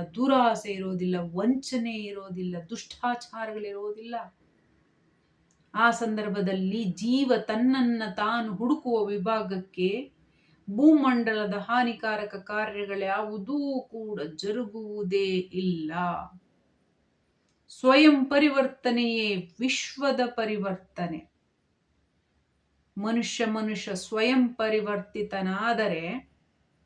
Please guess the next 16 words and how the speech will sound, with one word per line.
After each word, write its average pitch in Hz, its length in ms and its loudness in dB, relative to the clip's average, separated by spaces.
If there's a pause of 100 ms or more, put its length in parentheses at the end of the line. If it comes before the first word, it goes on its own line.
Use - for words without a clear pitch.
(880)
ಆಗ 214 220 4
ಸಮಸ್ತ 277 800 4
ವಿಶ್ವದ 247 840 2
ಪರಿವರ್ತನೆ, 220 720 -2
ಮನುಷ್ಯ 254 600 0
ಕುಲವನ್ನ, 214 640 -2
ಮನುಷ್ಯ 226 540 -4
ವರ್ಗವನ್ನ 196 720 -4
ಬಿಟ್ಟು 185 720 -4 (840)
ಬುದ್ಧಿವಂತಿಕೆಯನ್ನ 233 1600 2
ಬಳಸಿ 190 640 -2 (680)
ದೇಹಗಳಿಗಾಗಲಿ, 202 1300 4
ಜೀವಗಳಿಗಾಗಲಿ, 202 1300 0
ಪ್ರಕೃತಿಗೆ 233 720 0
ಆಗಲಿ 185 640 2
ಹಾನಿಯನ್ನ 202 680 -4